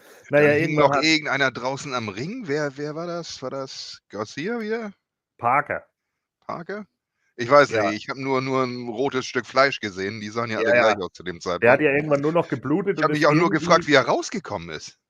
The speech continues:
Speaker 2: Das hat man nicht gesehen, das hat die Kamera leider nicht eingefangen. Irgendwann hing
Speaker 1: Ah.
Speaker 2: Angelo Parker mit einem Bein in dieser Mittelstrebe und hing dann da
Speaker 1: Ja.
Speaker 2: irgendwie runter wie in so einem Horrorfilm. Das war auf jeden Fall Angelo Parker.
Speaker 1: Hm.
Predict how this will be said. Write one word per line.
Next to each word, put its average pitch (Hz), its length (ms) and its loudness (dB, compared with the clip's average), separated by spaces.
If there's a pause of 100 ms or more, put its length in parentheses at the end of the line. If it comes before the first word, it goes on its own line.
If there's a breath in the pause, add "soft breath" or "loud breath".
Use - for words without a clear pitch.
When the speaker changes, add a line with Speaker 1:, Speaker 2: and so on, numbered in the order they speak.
Speaker 2:
Das 117 180 4
hat 196 140 2
man 208 120 2
nicht - 160 -10
gesehen, 208 380 -2
das 151 140 -4
hat 156 100 -4
die 165 60 -8
Kamera 220 360 -4
leider 127 240 2
nicht 117 180 -6
eingefangen. 117 460 -6
Irgendwann 160 280 -4
hing 151 180 -6
Speaker 1:
Ah. 120 80 -4
Speaker 2:
Angelo 151 280 -4
Parker 147 380 4
mit 151 140 -2
einem 143 300 -2
Bein 151 340 4
in 156 120 -4
dieser 139 400 2
Mittelstrebe 175 1120 0
und 165 80 0
hing 170 180 -4
dann 170 140 0
da 151 80 4
Speaker 1:
Ja. 143 40 4
Speaker 2:
irgendwie 147 200 -2
runter 160 320 2
wie 156 100 0
in 151 100 0
so 135 80 0
einem 131 100 0
Horrorfilm. 113 500 2
Das 120 140 -8
war 147 80 4
auf 139 100 -2
jeden 139 120 -6
Fall 131 200 0
Angelo 123 260 -4
Parker. 98 420 -4
Speaker 1:
Hm. 69 220 -18